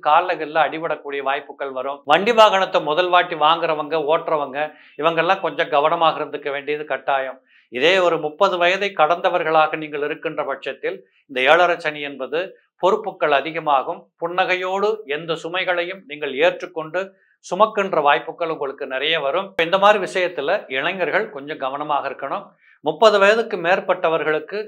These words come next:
இந்த சனி பகவானால பெரிய ஆபத்து இல்ல. மாறாக, இன்னும் சொல்ல போனா, பொறுப்புணர்ச்சியோடு வாழ்றது,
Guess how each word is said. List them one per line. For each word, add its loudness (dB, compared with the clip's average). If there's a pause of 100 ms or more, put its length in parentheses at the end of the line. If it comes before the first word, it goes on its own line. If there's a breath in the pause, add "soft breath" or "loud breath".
இந்த -6
சனி -6
பகவானால -2
பெரிய -2
ஆபத்து 2
இல்ல. -6 (220 soft breath)
மாறாக, 4
இன்னும் -12
சொல்ல -4
போனா, -8
பொறுப்புணர்ச்சியோடு -2
வாழ்றது, 0